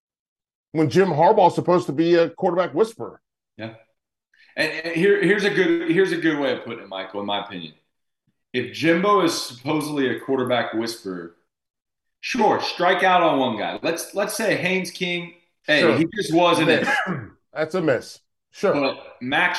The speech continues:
Speaker 2: Johnson looked worse this year than he did at L S U.
Speaker 1: Exactly.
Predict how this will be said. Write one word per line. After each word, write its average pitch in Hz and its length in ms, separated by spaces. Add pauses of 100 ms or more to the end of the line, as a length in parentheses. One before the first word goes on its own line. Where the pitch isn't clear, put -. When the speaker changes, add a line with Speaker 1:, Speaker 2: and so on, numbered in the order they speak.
Speaker 2:
Johnson 147 800
looked 143 240
worse 120 800
this 143 300
year 104 260
than 107 240
he 117 160
did 117 160
at 110 160
L 104 220
S - 180
U. 92 140 (520)
Speaker 1:
Exactly. 135 600